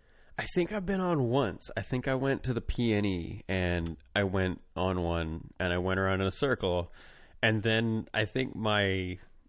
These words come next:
<sighs> I don't know, like, you, you know, you're like, "Hey, I'm gonna do the thing." But your instinct is to just go limp and floppy instead of just be like, "Oh, okay, well, this is kinda nice.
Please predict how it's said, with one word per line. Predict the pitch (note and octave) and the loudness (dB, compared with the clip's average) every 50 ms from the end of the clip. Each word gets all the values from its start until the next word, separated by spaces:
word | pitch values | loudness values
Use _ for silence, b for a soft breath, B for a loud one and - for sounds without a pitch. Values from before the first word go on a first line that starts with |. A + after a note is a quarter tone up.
| _ - - - - | _ -20 -20 -18 -12
<sighs> | - - - - - - - - - - - - - - - - - - | -10 -10 -8 -10 -10 -14 -18 -20 -20 -20 -20 -20 -20 -20 -20 -18 -12 -8
I | A#2 | -4
don't | A#2 A#2+ A2+ - | -4 -4 -4 -2
know, | - G2+ F#2+ F#2 | -4 -4 -2 -2
like, | F#2 F2+ F2+ F2+ - - | -2 -4 -4 -6 -4 -6
you, | G2+ F#2+ - | -6 -6 -2
you | F#2+ A2+ | 0 2
know, | A2 A2 G#2+ | 2 2 2
you're | G2 G2+ F#2 | 2 2 2
like, | F2+ F2 F2 - - - - - - | 2 0 0 -2 -8 -18 -14 -4 0
"Hey, | - F#3 D#3 | 2 4 4
I'm | A#2+ A2+ A#2 | 4 4 4
gonna | B2 A#2+ A2+ | 2 2 2
do | A#2 B2 | 2 0
the | - B2 | 0 -2
thing." | - - D3 C3+ G#2 F#2 F#2 F2 b b b b b b b b b b _ _ _ _ _ - | 0 0 2 2 2 0 -2 -4 b b b b b b b b b b _ _ _ _ _ -10
But | A#2 - B2+ G#2+ - | 0 2 2 2 4
your | G#2+ - - | 0 0 2
instinct | A#2+ A#2+ A#2+ - - - A2+ G#2+ G2+ A2 | 2 2 2 0 2 2 2 2 4 2
is | G#2 G2 - | 2 2 0
to | - A2 | -2 -2
just | A#2 A2+ - - | 0 0 0 2
go | A#2+ G2+ F2+ | 2 2 2
limp | E2 E2 F2 G2+ B2+ C3 - | 2 0 -2 -2 -2 -2 -2
and | G2 F2 | -4 -4
floppy | - - G2 E2+ F2 G2 - D3 D3 C3+ | -4 -4 -2 -2 -2 -2 -2 -2 -2 -2
instead | G#2+ F#2+ - - G2 | -2 -2 -2 -4 -4
of | F2 | -4
just | - - | -4 -6
be | - F#2 | -4 -4
like, | E2+ E2+ A#2 | -2 0 2
"Oh, | C3 A#2 A#2+ | 2 4 4
okay, | C#3+ - - F#2+ F2+ | 2 0 -2 -2 0
well, | F2+ G2 | 0 0
this | A2+ A#2+ | -2 -2
is | B2+ G#2+ | -4 -6
kinda | - - G#2+ F#2 E2+ | -4 -2 -2 -2 -2
nice. | E2 E2+ E2 F2+ G#2 - - - | -2 0 0 0 0 0 -2 -6